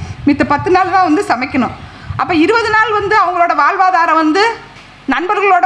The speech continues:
உறவினர்களோட போயிடுது. அந்த மித்த நாள், பத்து நாள் ஜீவனத்துக்கு அவங்க சம்பாதிச்சா போதும் இல்லையா? அப்ப ஏன் அவங்க பூர்வீகத்தை விட்டு போகணும்னு ஆசைப்படுறாங்க?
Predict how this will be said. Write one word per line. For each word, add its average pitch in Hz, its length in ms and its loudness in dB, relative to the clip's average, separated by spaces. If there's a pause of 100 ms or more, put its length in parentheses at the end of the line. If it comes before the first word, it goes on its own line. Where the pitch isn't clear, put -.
(120)
உறவினர்களோட 381 600 2 (100)
போயிடுது. 277 280 0
அந்த 311 160 4
மித்த 415 220 -2
நாள், 440 240 -2
பத்து 349 180 -2
நாள் 427 140 0 (140)
ஜீவனத்துக்கு 381 540 0
அவங்க 349 220 0
சம்பாதிச்சா 349 460 0
போதும் 294 240 2
இல்லையா? 277 240 2
அப்ப 294 180 -6
ஏன் 403 80 4
அவங்க 381 200 0
பூர்வீகத்தை 370 320 0
விட்டு 294 200 -2
போகணும்னு 294 320 4
ஆசைப்படுறாங்க? 240 600 -2